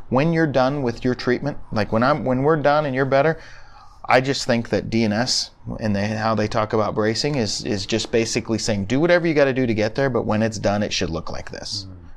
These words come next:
Speaker 1: right? And so that neurodynamics and, and assessing the nervous system's effect from life,
Speaker 2: Mm.
Speaker 1: you know, it's not always just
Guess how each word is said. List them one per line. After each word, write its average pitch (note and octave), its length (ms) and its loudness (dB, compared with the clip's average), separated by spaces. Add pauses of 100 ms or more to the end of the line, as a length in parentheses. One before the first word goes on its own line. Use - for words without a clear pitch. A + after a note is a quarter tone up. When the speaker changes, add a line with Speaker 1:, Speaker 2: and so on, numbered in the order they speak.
Speaker 1:
right? G2 340 -6 (600)
And G2+ 140 0
so G2 200 0
that A2 440 0 (140)
neurodynamics G#2 960 0 (400)
and, F#2+ 300 -2
and F#2+ 140 -2
assessing G#2 880 -2
the G2 80 -6
nervous G2 400 -4
system's G2+ 720 -2
effect - 600 -8 (500)
from F#2+ 760 -2 (100)
life, - 460 -2 (280)
Speaker 2:
Mm. G#2 380 -14
Speaker 1:
you G#2 120 0
know, F#2+ 180 0
it's G2 180 -6
not A2 180 4
always G2+ 440 0
just - 260 -4